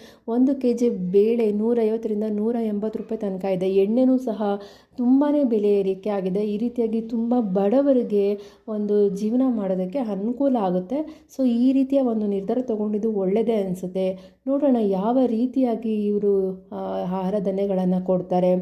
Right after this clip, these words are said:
ಆ, ಅಂತ ನಾವ್ ಇವಾಗ ಕಾದು ನೋಡ್ಬೇಕಾಗಿದೆ ಅಷ್ಟೇ. ನಿಮ್ಗೇನಾದ್ರೂ ಈ ಮಾಹಿತಿ ಸ್ವಲ್ಪ ಆದ್ರೂ ಯೂಸ್‌ಫುಲ್ ಅನ್ಸಿದ್ರೆ, ಆ, ಪ್ಲೀಸ್ ಲೈಕ್ ಮಾಡಿ ಮತ್ತು ಈ ಮಾಹಿತಿನ,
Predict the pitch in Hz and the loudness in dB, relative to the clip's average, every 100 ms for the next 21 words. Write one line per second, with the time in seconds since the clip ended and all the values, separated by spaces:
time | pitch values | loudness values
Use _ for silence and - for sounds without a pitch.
0 | 180 - _ _ 202 185 185 185 196 226 | -4 -16 _ _ -10 -6 -4 -4 -4 -2
1 | 208 185 196 196 180 180 185 185 185 202 | -2 -2 -4 -2 0 0 -2 -2 0 0
2 | 185 175 180 180 165 165 170 170 - - | 0 -2 -4 -6 -8 -8 -6 -8 -8 -4
3 | 302 - - _ 269 269 269 302 320 330 | -4 -6 -20 _ 2 4 4 2 2 0
4 | 214 214 185 180 190 277 285 294 302 285 | 0 -2 -2 -4 -4 -4 -4 -4 -2 -2
5 | 254 269 226 214 - 254 233 214 208 226 | 0 2 2 -2 -4 -4 -4 -2 -4 -2
6 | 240 226 - - _ 214 196 185 254 247 | 0 -2 -4 -20 _ -8 -6 -4 -2 -2
7 | 226 208 240 285 254 220 226 196 180 240 | 0 0 0 0 0 2 0 0 -2 0
8 | 196 185 240 285 240 190 185 202 | -2 0 0 2 0 -2 -4 -4